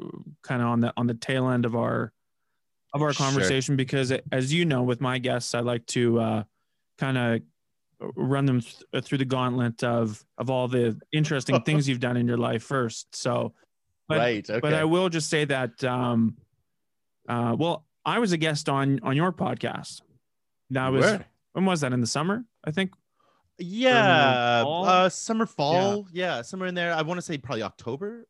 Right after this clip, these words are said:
Speaker 2: somewhere in
Speaker 1: Right.
Speaker 2: there.
Speaker 1: Yeah, so, um, yeah, a-, as a fellow, uh, podcaster, it's, it, it's, it's always interesting going on other people's podcasts.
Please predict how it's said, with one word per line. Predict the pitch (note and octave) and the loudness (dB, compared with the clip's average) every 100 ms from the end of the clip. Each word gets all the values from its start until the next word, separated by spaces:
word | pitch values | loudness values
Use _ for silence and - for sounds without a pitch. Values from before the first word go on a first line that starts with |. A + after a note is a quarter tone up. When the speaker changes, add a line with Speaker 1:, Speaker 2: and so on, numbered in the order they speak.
| - | -14
Speaker 2:
somewhere | D3 E3 F3 | -2 0 2
in | |
Speaker 1:
Right. | F#3 | -2
Speaker 2:
there. | F#3+ G3+ - _ _ | -6 -16 -20 _ _
Speaker 1:
Yeah, | E3 G3+ F3 | -2 0 0
so, | C#3 F3 E3 D#3+ D3+ | -2 0 2 4 2
um, | C#3+ C3+ C3 B2+ - _ _ _ | 2 0 0 0 -4 _ _ _
yeah, | D#3 D#3 - | 0 0 -2
a-, | - D3 - _ - | -2 -4 -4 _ -6
as | D3 C#3+ C#3+ | -2 -2 0
a | C3+ B2+ B2 A#2 | 2 2 0 -2
fellow, | - D#3+ D#3+ D3 A#2 - _ - | -4 -2 0 0 -2 -6 _ -8
uh, | A2+ | -8
podcaster, | A#2 C#3+ D3 D3 B2+ A#2+ C3 B2+ A#2+ | -4 -4 -2 -4 -4 -2 -2 0 0
it's, | - - | -2 -10
it, | - B2+ - | -4 -2 -2
it's, | A#2 - - | -4 -8 -10
it's | A#2 C3+ | -8 -4
always | D3 D#3 C#3 | 0 0 0
interesting | C#3+ - C3 B2 - B2 A#2 A#2 - - | -2 0 -2 -4 -2 0 0 0 -4 -4
going | C3 C3 | 0 0
on | B2 | 0
other | B2 B2 A#2 | -2 -2 -2
people's | B2+ A#2 A2+ | -2 -2 -6
podcasts. | - B2 A2+ A2+ - - - - | -4 -6 -6 -8 -8 -12 -14 -16